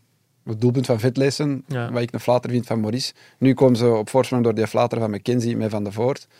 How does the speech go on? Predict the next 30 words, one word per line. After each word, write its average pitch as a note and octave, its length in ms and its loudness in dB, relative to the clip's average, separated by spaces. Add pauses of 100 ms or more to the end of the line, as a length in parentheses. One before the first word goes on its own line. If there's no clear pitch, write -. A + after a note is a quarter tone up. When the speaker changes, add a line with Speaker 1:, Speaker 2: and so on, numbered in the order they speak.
(800)
Speaker 1:
Ik - 120 -14
zei G#2+ 160 0
net, B2+ 180 0
ja, A#2 100 0
als A#2 80 -2
je - 60 -12
op G#2 100 -10
voorsprong C3+ 340 -6
komt C#3 180 -6
in B2+ 80 -6
de A2+ 80 -4
play-offs, C#3+ 400 -2
dan A#2 140 -6
zit A2 100 -4
je A2+ 60 -4
al, A2 200 -2
eh, A2+ 140 -6 (180)
dicht B2 220 -4
bij B2+ 120 2
een A#2 100 0
overwinning. A#2 500 -2
Dus B2 220 -4 (260)
Speaker 2:
Ja. C3+ 100 -6
Speaker 1:
dat D3+ 160 6
zit - 240 2
dan F3 160 8
wel D3+ 160 6
een C3 80 4
beetje A#2+ 240 2
mee. A#2+ 300 2